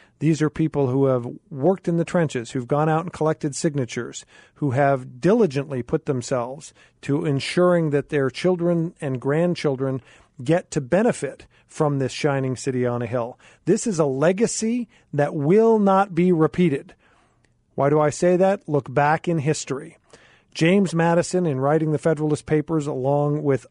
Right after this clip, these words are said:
uh, others, John Jay wrote too, but, uh, worked diligently to educate the population in seventeen eighty-six and seventeen eighty-seven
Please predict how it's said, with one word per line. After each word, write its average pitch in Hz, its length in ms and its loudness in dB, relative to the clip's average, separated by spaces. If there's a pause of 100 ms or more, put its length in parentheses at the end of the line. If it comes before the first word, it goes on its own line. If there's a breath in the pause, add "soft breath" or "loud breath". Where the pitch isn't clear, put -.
uh, 127 420 0 (640)
others, 156 580 0 (800 soft breath)
John 110 320 -6
Jay 107 180 -4
wrote 107 260 -6
too, 165 220 -2
but, 143 160 -4 (400 loud breath)
uh, 135 320 0 (580)
worked 170 360 0
diligently 170 580 2
to 160 160 -2
educate 143 640 0 (140)
the 135 80 -2
population 139 920 -2 (420 loud breath)
in 131 340 -2
seventeen 147 720 0
eighty-six - 920 -4 (260)
and 131 160 -4
seventeen 131 460 -2
eighty-seven 120 640 -4